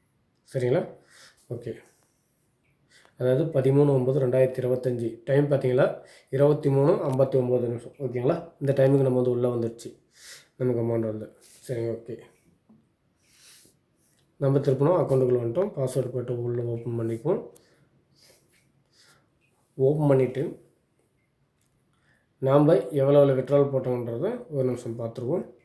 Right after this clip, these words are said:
நம்மளோட வித்ட்ராலோட, வித்ட்ராலோட ஹிஸ்ட்ரியை பார்க்கணும் அப்படின்னா திருப்பணும் வந்து இங்க டச் பண்ணிக்கோங்க. இங்க டச் பண்ணிட்டு பாட்டன்ட்ட டச் பண்ணுங்க. டச் பண்ணி உள்ள வந்தீங்க அப்படின்னா கொஞ்சம் மேலே ஏத்துனீங்க அப்படின்னா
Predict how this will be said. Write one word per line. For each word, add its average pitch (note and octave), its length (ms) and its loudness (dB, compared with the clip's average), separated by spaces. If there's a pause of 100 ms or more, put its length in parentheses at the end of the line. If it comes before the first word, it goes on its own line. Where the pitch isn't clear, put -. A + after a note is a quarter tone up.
(1080)
நம்மளோட C#3 340 2
வித்ட்ராலோட, D3+ 560 2 (320)
வித்ட்ராலோட D3+ 420 4 (120)
ஹிஸ்ட்ரியை C#3+ 360 -2
பார்க்கணும் B2+ 320 0
அப்படின்னா A#2+ 300 -4 (540)
திருப்பணும் C#3 360 2
வந்து B2+ 160 2 (540)
இங்க C#3 120 0
டச் C3+ 260 0
பண்ணிக்கோங்க. B2 420 0 (680)
இங்க D3 120 0
டச் C#3+ 260 -2
பண்ணிட்டு D3+ 320 0 (1300)
பாட்டன்ட்ட C3 400 0
டச் B2 240 -2
பண்ணுங்க. B2 260 0 (840)
டச் C3+ 280 -2
பண்ணி D#3+ 140 2
உள்ள C#3+ 200 4
வந்தீங்க C#3+ 300 4
அப்படின்னா B2+ 360 -2 (1500)
கொஞ்சம் D3 300 4
மேலே D3 160 8
ஏத்துனீங்க C3+ 400 2
அப்படின்னா A2+ 280 -4